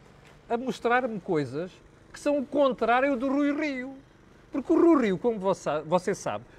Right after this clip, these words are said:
o que queria era uma muleta, queria ser a muleta do Partido Socialista. Eu já lhe disse aqui várias vezes que entre o original e o acessório eu volto sempre, a cópia eu volto sempre, <laughs> volto sempre no original.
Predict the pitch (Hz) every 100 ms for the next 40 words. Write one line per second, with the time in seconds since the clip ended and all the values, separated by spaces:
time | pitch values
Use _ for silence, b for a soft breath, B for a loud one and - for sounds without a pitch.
0 | - 262 - 233 240 269 254 185 196 262
1 | 269 269 247 196 175 - 190 165 220 B
2 | - - 277 269 226 196 247 254 233 269
3 | 302 262 240 277 - - - 294 294 254
4 | - 220 220 - - - - - - -
5 | - - - 294 202 196 151 160 160 160
6 | 127 117 143 151 139 226 - - 214 175
7 | 220 233 226 226 196 165 208 220 160 143
8 | 175 175 - 240 254 269 226 262 254 -
9 | - 262 247 - 262 190 175 180 165 214
10 | 214 202 220 - - 226 170 233 190 233
11 | 214 233 220 226 233 247 220